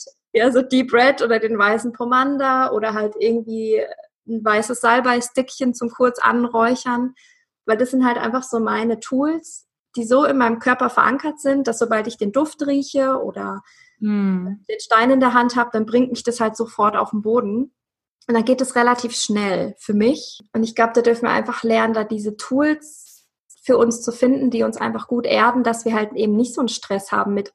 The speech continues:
Speaker 1: "Oh Gott, oh Gott, morgen sitze ich im Flieger und ich weiß, ich brauche ein ganzes Wochenende, bis ich das wieder verarbeitet hab."
Speaker 2: Ja, meine
Speaker 1: Super
Speaker 2: Mama plant
Speaker 1: anstrengend.
Speaker 2: gerade ihren Bali-Trip und sie, sie hat genau, und das ist erst im Februar, und sie fragt mich jetzt schon jeden Tag Sachen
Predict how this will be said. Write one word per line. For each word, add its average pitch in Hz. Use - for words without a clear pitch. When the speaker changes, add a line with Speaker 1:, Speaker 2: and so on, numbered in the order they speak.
Speaker 1:
"Oh 208
Gott, 240
oh 190
Gott, 190
morgen 220
sitze 220
ich 220
im 208
Flieger 226
und 208
ich -
weiß, 208
ich 220
brauche 208
ein 202
ganzes 208
Wochenende, 214
bis 202
ich -
das 196
wieder 196
verarbeitet 196
hab." 185
Speaker 2:
Ja, 208
meine 208
Speaker 1:
Super 208
Speaker 2:
Mama 220
plant 220
Speaker 1:
anstrengend. 180
Speaker 2:
gerade 220
ihren 247
Bali-Trip 302
und 302
sie, 311
sie 285
hat 269
genau, 254
und 247
das 240
ist 240
erst 220
im 214
Februar, 202
und 196
sie 214
fragt 220
mich 208
jetzt 220
schon 208
jeden 233
Tag 220
Sachen 214